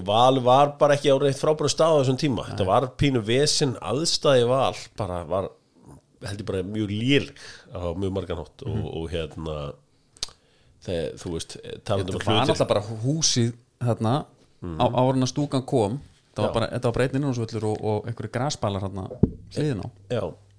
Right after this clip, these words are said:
Speaker 1: og það var svona, það var búið vondur andi yfir einhverju öllu þarna í einhver ár, held ég
Speaker 2: Já.
Speaker 1: að sé óhætt að segja. Ég sé ekki að segja neitt sem að, hérna, stuði einhvern, þú veist, það var bara einhvern veginn ekki góður andi yfir þessu.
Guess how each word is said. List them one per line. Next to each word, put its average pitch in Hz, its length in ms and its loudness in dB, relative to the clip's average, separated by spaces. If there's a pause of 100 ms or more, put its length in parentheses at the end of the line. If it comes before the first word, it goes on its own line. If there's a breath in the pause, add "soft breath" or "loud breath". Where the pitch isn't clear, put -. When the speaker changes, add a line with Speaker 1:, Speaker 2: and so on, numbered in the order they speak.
Speaker 1:
og 113 100 -14
það 98 200 -6
var 101 160 -2
svona, 120 600 0 (480 soft breath)
það - 20 -2
var 104 100 0
búið 113 240 2
vondur 151 360 0
andi 254 380 -2
yfir 233 140 -2
einhverju 202 280 -2
öllu 196 160 -6
þarna 190 240 -2
í 185 120 -2
einhver 185 120 -4
ár, 190 280 -4
held 175 160 2
ég 185 120 4
Speaker 2:
Já. 160 160 4
Speaker 1:
að 151 80 2
sé 170 100 -2
óhætt 175 340 0
að 165 40 0
segja. 165 240 2
Ég 135 120 -4
sé 160 120 0
ekki 151 80 -4
að 143 80 -2
segja 170 180 2
neitt 156 160 0
sem 180 120 0
að, 156 180 4
hérna, 151 600 0
stuði 160 340 -2
einhvern, 156 160 -4
þú - 360 -20
veist, - 160 -8
það 120 60 6
var 143 140 6
bara 156 140 4
einhvern 160 140 -4
veginn 151 200 0
ekki 156 120 -8
góður 156 280 4
andi 165 160 -2
yfir 160 120 0
þessu. 147 160 -4